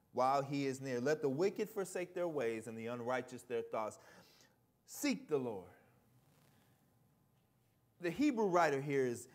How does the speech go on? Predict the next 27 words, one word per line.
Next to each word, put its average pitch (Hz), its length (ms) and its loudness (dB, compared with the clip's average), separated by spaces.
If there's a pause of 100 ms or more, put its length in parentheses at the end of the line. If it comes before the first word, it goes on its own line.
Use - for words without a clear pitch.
(160)
is, 143 220 -2 (120)
is 139 200 -8
again 151 380 -2
using 143 580 -2 (1000)
his 147 460 -2 (600)
poetry 180 540 4
to, 143 160 2 (220)
to 180 180 -4
illustrate 202 460 8
a 156 60 8
point. 127 400 -4 (680)
It 202 120 0
says, 190 420 2 (320)
there's 247 240 8
a 180 80 6
window. 135 600 -4 (840)
See, 196 180 -6
we 202 220 -4
don't 254 180 0
like 180 180 -2
to 147 60 -6
think 147 260 -12
about 117 340 -6
this, 92 200 -10 (580)
but 170 160 0
there's 240 240 2
a, 170 180 2